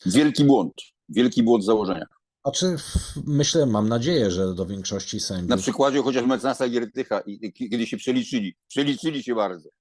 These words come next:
Speaker 2: Znaczy, to
Speaker 1: Tak.
Speaker 2: przeliczyli się w stosunku do sędzi, która, e, złożyła wtedy papiery do sądu okręgowego, e, według, według nowej, nowej K R S, czyli uznali, że, e, ona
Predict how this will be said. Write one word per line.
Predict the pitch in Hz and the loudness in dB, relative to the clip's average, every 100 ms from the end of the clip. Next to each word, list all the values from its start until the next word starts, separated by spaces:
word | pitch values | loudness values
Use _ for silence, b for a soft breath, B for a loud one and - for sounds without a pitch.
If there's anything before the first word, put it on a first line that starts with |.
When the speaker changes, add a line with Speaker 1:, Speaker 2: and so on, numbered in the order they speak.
| _ | _
Speaker 2:
Znaczy, | 117 127 | -6 -2
to | |
Speaker 1:
Tak. | 120 | -2
Speaker 2:
przeliczyli | - 139 135 151 151 | 0 0 0 0 0
się | - 127 | 0 -2
w | |
stosunku | - 127 135 127 | -2 -6 -4 -4
do | 120 117 113 | 0 2 0
sędzi, | 120 113 98 92 | -2 -4 -6 -10
która, | - 98 95 90 92 95 95 | -10 -6 -4 -4 -6 -10 -6
e, | 92 | -2
złożyła | 92 92 104 95 | 0 0 2 0
wtedy | 104 90 | -2 -4
papiery | 90 95 - 90 85 85 | -4 -6 -2 -4 -4 -8
do | 80 90 87 | -6 -4 -4
sądu | 104 98 92 | -4 -2 -2
okręgowego, | 90 95 90 90 82 76 92 156 175 b b b b - | -2 -4 -2 -2 -4 -8 -6 -6 -8 b b b b -12
e, | 101 98 98 95 _ _ _ _ - | -6 -4 -4 -6 _ _ _ _ -12
według, | 92 98 101 - 104 | 0 0 0 -4 -2
według | 104 107 - | 0 -2 0
nowej, | 110 101 95 85 - 98 | 0 2 0 -2 -8 -4
nowej | 98 98 95 | -2 -2 -4
K | 101 | -2
R | 95 87 85 | -2 -2 -4
S, | 85 139 - | -6 -8 -6
czyli | 131 120 | -6 -6
uznali, | - 113 104 131 160 139 | -4 -4 -2 -2 -2 -2
że, | 110 117 117 117 - 110 110 | -2 0 -2 -4 -10 -12 -12
e, | 107 _ | -12 _
ona | 120 147 139 110 | -2 0 0 -2